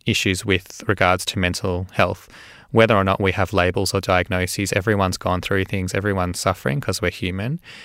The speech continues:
And by me telling my story, it allowed other people to share as well. Um, so it created a sense of unity and connectedness and just open disclosure, uh, amongst my colleagues.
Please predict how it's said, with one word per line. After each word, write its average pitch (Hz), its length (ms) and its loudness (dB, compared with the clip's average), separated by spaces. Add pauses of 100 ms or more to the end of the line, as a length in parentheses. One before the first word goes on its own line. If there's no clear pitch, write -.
(240)
And 95 380 2 (100)
by 95 160 4
me 95 220 2
telling 92 340 0
my 87 180 2
story, 90 640 0
it 92 100 2
allowed 92 360 2
other 92 200 0
people 92 500 -4
to 87 500 -2 (380)
share 90 360 2
as 90 160 -2
well. 92 380 0 (480)
Um, 92 320 2
so 98 240 4
it - 160 -2 (100)
created 110 400 2
a - 40 -2
sense - 380 -2
of 92 80 -2
unity 92 560 0
and 85 140 -2
connectedness - 800 -2
and 87 240 -2 (640)
just - 280 -2
open 90 520 2
disclosure, 92 800 0 (340)
uh, 90 220 -2
amongst 92 380 0
my 104 140 0
colleagues. 90 580 0